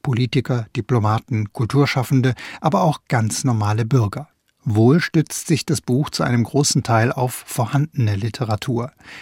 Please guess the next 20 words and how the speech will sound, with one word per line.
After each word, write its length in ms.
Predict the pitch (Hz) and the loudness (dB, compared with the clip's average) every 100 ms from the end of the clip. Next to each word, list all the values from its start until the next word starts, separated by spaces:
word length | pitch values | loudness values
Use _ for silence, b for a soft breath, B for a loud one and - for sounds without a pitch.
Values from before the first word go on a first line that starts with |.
| B | B
Taylor 320 | - 165 202 | 2 4 6
hat 140 | 160 160 | 4 4
aber 240 | 127 135 | 2 2
auch 180 | 139 - | 2 0
über 300 | 185 170 160 | 0 2 0
zwanzig 480 | - 143 135 147 - | 0 -2 0 -4 -4
Zeitzeugeninterviews 1120 | - 135 - 120 107 123 104 123 104 110 - | -2 -2 -2 -2 0 -2 0 0 2 0 0
geführt 440 | 113 - 135 175 - B B | -6 -2 -2 -2 -4 B B
und 220 | 160 160 - | 2 2 0
etliche 580 | 143 - 139 - 147 - | -8 -4 -4 -4 -4 -2
Archive 540 | 143 - 151 110 123 | -2 0 0 0 -2
besucht. 640 | - 117 139 - - - _ _ _ | -4 -4 -6 -8 -16 -20 _ _ _
So 240 | - 135 | -6 -4
zitiert 440 | 117 - 110 123 110 | -2 -2 0 0 0
er 80 | 107 | 0
beispielsweise 760 | 113 104 120 - - 110 101 | 0 0 -2 0 2 2 2
interne 560 | 135 123 - 120 120 120 | 0 2 2 2 2 2
Berichte 520 | 110 127 123 - 117 | 2 0 -2 0 0
deutscher 400 | 113 113 - 113 | 2 0 0 -2
Parteidienststellen 1300 | 104 - 107 113 127 107 - - - 131 127 113 | -2 -2 -2 0 -2 -2 -6 -6 -2 0 0 0